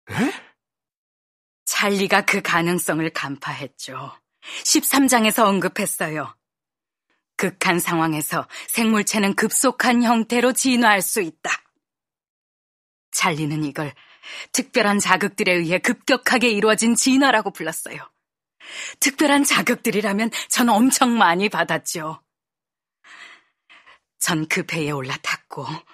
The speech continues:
Speaker 2: 재미있는 사건들을 경험하기 시작했죠. 여기저기 역사가 이끄는 대로 다녔어요. 에펠탑의 개관식,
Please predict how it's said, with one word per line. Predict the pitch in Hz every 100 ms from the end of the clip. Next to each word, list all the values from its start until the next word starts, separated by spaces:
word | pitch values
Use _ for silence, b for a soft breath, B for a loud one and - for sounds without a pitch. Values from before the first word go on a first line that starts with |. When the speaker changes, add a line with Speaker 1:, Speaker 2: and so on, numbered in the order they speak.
| b b b b
Speaker 2:
재미있는 | 233 208 220 214 208
사건들을 | 202 208 - 180 175
경험하기 | 175 196 185 165 151
시작했죠. | 151 165 - 131 - - - 139 - _ _ B B 185
여기저기 | 165 135 175 - 160 - 160 131 B B
역사가 | 208 196 - 240 247
이끄는 | 233 - 285 247
대로 | 220 185 185
다녔어요. | 196 180 180 - 160 139 - _ _ _ _ _ B B B
에펠탑의 | 220 226 202 202 - 208 196 190
개관식, | - 190 170 156 156 - 160 131